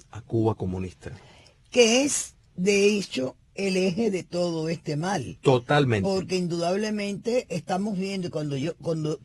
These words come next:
Speaker 2: cuando en un programa como este, echamos años para atrás la historia y vemos que desde que llegaron al poder, para, para la tiranía castrista, en especial para R-, eh, Fidel Castro, Venezuela era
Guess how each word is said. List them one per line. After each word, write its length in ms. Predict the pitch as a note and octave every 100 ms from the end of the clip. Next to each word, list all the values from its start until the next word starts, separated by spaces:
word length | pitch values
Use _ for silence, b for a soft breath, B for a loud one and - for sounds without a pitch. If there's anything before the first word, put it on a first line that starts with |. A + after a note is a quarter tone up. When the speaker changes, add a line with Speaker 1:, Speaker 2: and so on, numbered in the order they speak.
| _
Speaker 2:
cuando 300 | F3 E3+ F#3+
en 60 |
un 160 | C#4+ D#4
programa 480 | E4 D4+ C4 C#4+ A#3+
como 340 | F#3+ E3+ D#3+
este, 520 | F3+ G3+ - D3 D#3+ - b b b -
echamos 500 | D#3 E3 A#3 A#3+ A#3+ - - -
años 320 | - G#3+ A3+ G3+
para 260 | G3+ E3+
atrás 280 | E3 F#3 G3
la 100 | G3+
historia 640 | F3 - F#3+ F3+ E3 D#3 D3+
y 200 | D3+ E3
vemos 640 | F#3 F#3+ D#3+ D#3+ D3+ -
que 140 | - D#3
desde 260 | D#3+ E3
que 140 | D#3 D#3
llegaron 400 | D#3 F#3 A3 G3+
al 160 | F3
poder, 680 | - D3 D#3 F3 D#3 C#3+ D#3+ b b b b b _
para, 440 | G3+ G3+ F#3+ F#3+ - - -
para 480 | G3 F#3 F#3 F3+ -
la 240 | F#3+ F#3
tiranía 420 | F#3 F#3 G3+ D4
castrista, 640 | C4 F#3+ - G3+ G3+ - F#3+
en 80 | D#3+
especial 600 | D3 D#3+ C#3+ F#3 F3+ F3+
para 320 | D#3 C#3+ D3
R-, 400 | C3+ C#3 C#3 C#3+ -
eh, 140 | D#3
Fidel 380 | C#3+ D#3+ E3 F3
Castro, 440 | - F3+ F3 F3+ E3
Venezuela 680 | D#3+ D#3 C#3+ - F#3+ F#3+
era 260 | F#3 F#3+